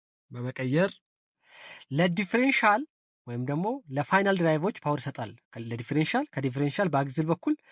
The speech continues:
ለጎማ ይሰጣል። ማለት ነው። ሌላኛው ጉዳይ እዚህ ጋር መኪና ላይ እንዳየው ደግሞ ፓወር ሶርሱ ባትሪ ነው። እንደምታዩት ባትሪ ከስር ከመኪና ስር ተኝቶ አጠቃላይ ያለው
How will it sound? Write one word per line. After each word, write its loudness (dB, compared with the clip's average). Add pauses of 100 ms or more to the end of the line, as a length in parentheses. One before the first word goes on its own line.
(240)
ለጎማ 0 (280)
ይሰጣል። -8 (440)
ማለት -10
ነው። -20 (1600)
ሌላኛው 4
ጉዳይ 2 (360)
እዚህ -2
ጋር 4
መኪና 0
ላይ 2
እንዳየው 0
ደግሞ 0 (920)
ፓወር 4
ሶርሱ -4 (240)
ባትሪ 0
ነው። 0 (120)
እንደምታዩት -2 (720)
ባትሪ 0 (480)
ከስር 0
ከመኪና 0
ስር -4 (840)
ተኝቶ 2
አጠቃላይ 0
ያለው 0